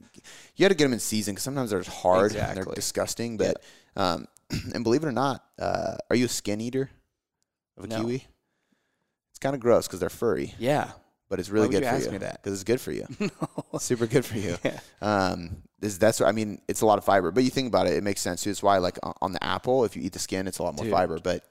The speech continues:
Speaker 1: you gotta think about it. It's solid. It's hard. That's part of that type of fiber is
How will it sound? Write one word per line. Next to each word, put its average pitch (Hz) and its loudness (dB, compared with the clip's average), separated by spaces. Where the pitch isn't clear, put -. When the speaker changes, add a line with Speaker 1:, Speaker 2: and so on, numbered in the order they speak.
Speaker 1:
you - -20
gotta 113 0
think 120 -4
about 87 -2
it. 90 -6
It's 87 -8
solid. 101 2
It's 90 -6
hard. 95 2
That's - -2
part 135 4
of 104 4
that 101 4
type 107 -2
of 87 -6
fiber 92 0
is 85 -4